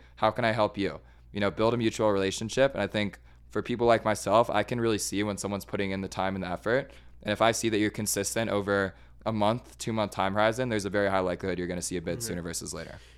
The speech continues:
Speaker 2: You know what's really cool? Uh, the artist Queen George, I think
Speaker 1: Mm-hmm.
Speaker 2: you met her, right?
Speaker 1: Yeah.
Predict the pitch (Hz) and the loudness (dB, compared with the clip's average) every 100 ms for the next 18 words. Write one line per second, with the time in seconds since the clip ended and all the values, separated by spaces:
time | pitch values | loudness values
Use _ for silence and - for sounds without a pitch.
0 | - 123 185 160 175 131 120 113 123 120 | -8 -2 -2 -2 -4 -4 -4 -2 -4 -8
1 | 123 113 110 107 98 - - - - 143 | -10 -6 -6 -8 -10 -18 -20 -20 -16 -8
2 | 131 151 156 - 151 127 113 110 104 - | -4 -4 -6 -4 -2 -2 -2 -4 -8 -14
3 | 123 131 127 104 131 127 120 113 110 110 | -10 -8 -6 -4 -4 -2 -2 -4 -6 -6
4 | 113 113 101 | -4 -2 -2